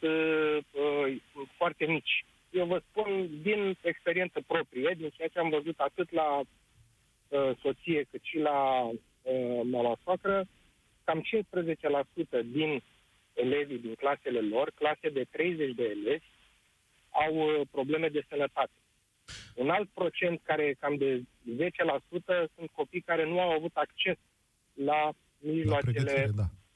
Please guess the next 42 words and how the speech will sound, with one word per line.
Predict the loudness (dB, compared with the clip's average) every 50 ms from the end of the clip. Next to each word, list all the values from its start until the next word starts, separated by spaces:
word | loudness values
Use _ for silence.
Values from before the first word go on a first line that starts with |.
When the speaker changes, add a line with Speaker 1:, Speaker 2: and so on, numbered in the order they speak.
| _ _ _ _ _ _ _
Speaker 2:
Deci | _ 0 0 0
tu | 0 0 0
ai | 2 2
Speaker 1:
de, | 2
Speaker 2:
zice | 2 2 2 0 0 0
că | 0 0
mai | 2 2
Speaker 1:
de | 2 0
Speaker 2:
curând | 0 -2 0 0 0
Speaker 1:
pregătire. | 0 0 0
Speaker 2:
trebuie | 2 2 2 2 2 0
lăsate | 2 2 0 0 0 0
deoparte. | 0 0 0 0 2 2 2 2 2 2 0
Asta | 0 0 0 0 0
e | 2 2
opinia | 0 0 0 0 2 2 4 2 2
care | 2 2 2 2 2
vine | 0 0 0 2 2 2
Speaker 1:
Eu | 2
spun | 0 -2 -6 -2 0 2 2
Speaker 2:
din | 2 0
Speaker 1:
că | -2 -4 -6 -4
suntem | -4 -6 -2 0 0 2 2
într-o | 0 0 2 0 -2 0
perioadă | 0 0 0 2 2 0 0 0 0
excepțională. | 0 0 -2 -8 -10 -12 -12 _ -2 0 2 2 0 0 -4 -8 _ _ _ _ _ _ _ _ -18 -18 -18 _ _ _ _
Trecem | 0 0 0 0 0 -2 -4
printr-o | -2 -2 -4 -2 0 -2
perioadă | -2 0 0 0 2 2 2 0 -2
prin | -2 0 -2 -2 -2 -4 _ _
care | 0 0 0 0 0
nimeni | 0 0 0 2 2 2 2 0 0 -2 -2 0
nu | 2 2
a | 2 0
trecut, | 0 -4 -6 -6 -2 -4 -6 -6 _ _
uh, | 0 0
uh, | 0 0 -2 -2 -4 -8 -18 -10 -10 -10 -10 -10 -20 _ _ _ _ _ -4 -2 0 0 2 0 0 0 0 0
de | 0
la | 2 2 2 2
o | 2
mie | 2 0 0 2
nouă | 2 0 0